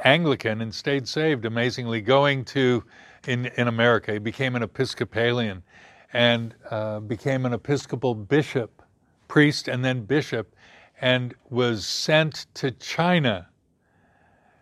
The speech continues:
And he preached the gospel among Chinese. He translated the Bible from Hebrew into Chinese.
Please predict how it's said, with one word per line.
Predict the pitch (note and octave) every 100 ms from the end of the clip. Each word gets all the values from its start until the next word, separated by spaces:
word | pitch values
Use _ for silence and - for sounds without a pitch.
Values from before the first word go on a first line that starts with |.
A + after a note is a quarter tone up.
| _
And | C3+ B2
he | A#2+
preached | A2+ - E3+ F#3 - -
the | C3+
gospel | C3+ C#3+ D3+ - C3 B2
among | B2+ C3+ C3+
Chinese. | B2 - C3+ C3+ C#3 A2+ -
He | C3 B2
translated | - D#3 D#3 D#3+ D#3+ D3+ C#3 B2
the | A2+
Bible | G2+ C#3+ D#3+ C3+ B2 - _ _
from | - C3+
Hebrew | G#2+ C#3 E3+ C3+ B2+
into | B2+ A#2 B2
Chinese. | A2 - C#3 C3 C#3 C3+ F#2+ - -